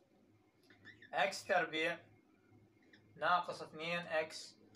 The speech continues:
زائد واحد يساوي لنا هاي اثنين أدخلها على الإكس وأدخلها على الثلاثة، يعني هنا اثنين إكس زائداً ستة، مو صح لو لا؟ بعد راح هذا أصفر المعادلة، إكس تربيع ناقص اثنين إكس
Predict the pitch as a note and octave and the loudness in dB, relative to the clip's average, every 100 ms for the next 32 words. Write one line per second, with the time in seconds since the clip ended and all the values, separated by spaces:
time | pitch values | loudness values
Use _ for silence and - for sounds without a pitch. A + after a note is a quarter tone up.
0 | - - - E3 D3+ D#3 D#3 D3+ F3 F3 | -20 -6 0 2 2 4 4 4 0 -8
1 | - - C#3 E3+ D3 D3+ D#3 D3+ E3 - | -12 -18 -6 0 2 2 -2 -6 -8 -12
2 | - - - - - - - F3+ F3+ F#3 | -20 -20 -20 -20 -20 -8 0 0 0 -4
3 | F3 F3 - - - D3+ E3 - D#3+ D3 | -4 -4 -6 -18 -12 -2 0 2 2 4
4 | E3 E3 D#3 - D#3 D3+ D#3 D#3+ E3 D3 | 4 4 4 0 -2 0 -2 0 0 0
5 | - C#3 B2+ - B2+ D3 C3+ C#3+ D3+ D#3 | -2 -2 -2 -2 -12 -12 -12 -8 -2 0
6 | D#3 E3 D#3+ - - D3+ D#3 D3+ E3+ - | 0 -4 -6 -12 -8 -4 -4 -4 -6 -8
7 | - - - - - - - - - - | -18 -20 -20 -20 -20 -20 -20 -20 -20 -20
8 | - - D3+ D#3 D#3 C#3 E3 F3+ - G3+ | -20 -10 0 2 2 -4 -6 -6 -12 -18
9 | - B2 C3 - D3 D3 C#3+ C3+ C3 - | -12 -12 -10 -8 -6 -2 -2 -2 -6 -4
10 | E3 F3+ F#3 F3 E3 - F3+ F3+ E3+ D#3 | 2 2 2 2 2 2 4 4 4 -4
11 | - _ - - F3+ - D#3 D3 C#3+ C#3+ | -10 _ -8 -2 -2 0 -2 -2 0 2
12 | D#3+ C#3+ C#3+ F3 - - - - - - | 2 2 -2 -4 -6 -18 -20 -20 -20 -20
13 | - D#3+ E3+ - E3 D3 C#3+ D3+ - C#3+ | -4 -2 -2 -2 0 0 -2 -6 -2 -2
14 | - C3+ C3 - D3+ D#3 D#3 E3 E3 - | -2 -8 -16 -10 -4 -4 -2 -6 -6 -14